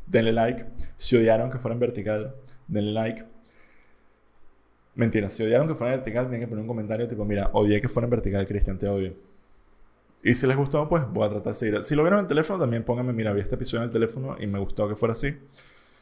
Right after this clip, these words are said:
Nadie me estaba viendo raro en el tren. Y, y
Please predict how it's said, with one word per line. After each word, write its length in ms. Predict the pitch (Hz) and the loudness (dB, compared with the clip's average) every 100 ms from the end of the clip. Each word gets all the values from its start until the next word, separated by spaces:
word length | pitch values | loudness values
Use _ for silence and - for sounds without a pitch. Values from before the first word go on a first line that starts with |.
| _ _ _ - | _ _ _ -4
Nadie 220 | 110 107 | 2 4
me 60 | 113 | 8
estaba 200 | 110 107 | 8 8
viendo 200 | 107 113 | 4 0
raro 260 | 117 113 113 | 0 0 -2
en 80 | |
el 40 | 101 | -2
tren. 320 | 123 123 - - - - - _ _ - | -4 -4 -8 -14 -18 -20 -20 _ _ 0
Y, 400 | 107 104 98 95 | 4 4 2 0
y 480 | 92 92 92 101 | -4 -8 -10 -12